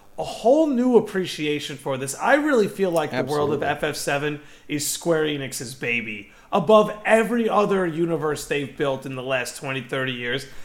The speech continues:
Speaker 1: I genuinely feel like this one is their baby, and it shows.
Speaker 2: Mm-hmm. Yeah, and it's definitely,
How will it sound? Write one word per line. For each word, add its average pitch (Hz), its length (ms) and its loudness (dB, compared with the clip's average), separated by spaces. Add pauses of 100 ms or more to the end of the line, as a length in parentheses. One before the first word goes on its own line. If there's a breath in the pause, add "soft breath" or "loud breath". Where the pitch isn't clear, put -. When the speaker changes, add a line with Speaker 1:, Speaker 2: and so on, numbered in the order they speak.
(180 loud breath)
Speaker 1:
I 226 160 8
genuinely 165 560 0
feel 151 180 -4
like 131 160 -2
this 151 220 -6
one 143 160 -2
is 123 160 -8
their 123 160 -4
baby, 120 520 -4
and 120 180 -8
it 117 100 -12
shows. - 320 -8 (360)
Speaker 2:
Mm-hmm. - 80 -20 (560)
Yeah, 120 360 4
and 131 180 0
it's 143 120 -4
definitely, 143 600 4